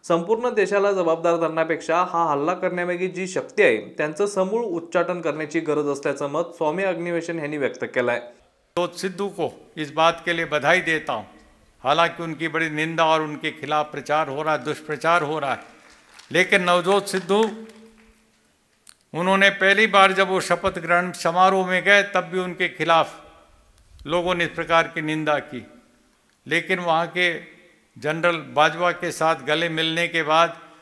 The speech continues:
Speaker 2: जो उन्होंने करतारपुर का कॉरिडोर खुलवाया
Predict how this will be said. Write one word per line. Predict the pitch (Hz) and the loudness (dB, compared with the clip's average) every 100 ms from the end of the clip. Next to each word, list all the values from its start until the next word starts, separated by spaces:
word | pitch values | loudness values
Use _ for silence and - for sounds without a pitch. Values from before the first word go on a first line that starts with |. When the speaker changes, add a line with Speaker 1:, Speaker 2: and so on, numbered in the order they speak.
| _ _ - | _ _ -4
Speaker 2:
जो | 156 | -2
उन्होंने | 160 160 160 | -2 -2 -4
करतारपुर | 160 143 175 180 180 180 165 | -2 -2 4 4 4 -4 -2
का | 170 | -2
कॉरिडोर | - 165 165 156 151 | 0 0 2 0 -2
खुलवाया | 151 147 151 143 127 | -4 -4 0 2 2